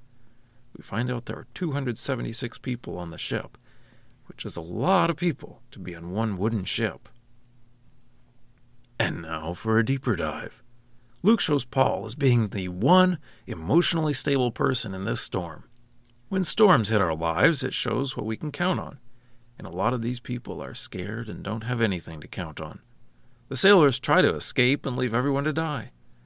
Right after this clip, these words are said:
The soldiers want to kill the prisoners to save themselves. But Paul is giving good advice, telling everyone to eat and not panic.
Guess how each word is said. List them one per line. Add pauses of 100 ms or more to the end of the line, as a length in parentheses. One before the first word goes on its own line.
(300)
The
soldiers
want
to
kill
the
prisoners
to
save
themselves. (580)
But
Paul (320)
is
giving
good
advice, (420)
telling
everyone
to
eat
and
not
panic.